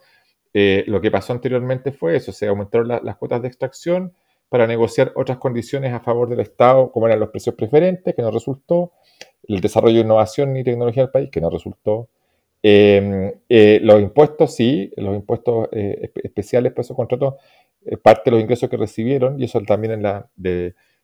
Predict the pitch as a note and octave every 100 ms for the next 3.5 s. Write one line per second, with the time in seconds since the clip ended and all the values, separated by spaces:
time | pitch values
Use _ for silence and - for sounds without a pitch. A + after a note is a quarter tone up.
0 | _ G2+ F#2+ F#2+ F#2+ - G#2 F#2+ G2 F#2
1 | G2+ F2+ F#2+ F#2+ G#2+ G#2+ G#2 G2+ - G2
2 | G#2+ G#2 G2+ G#2 G2+ G2+ G#2 - F#2 -
3 | G#2 A2 G2+ G2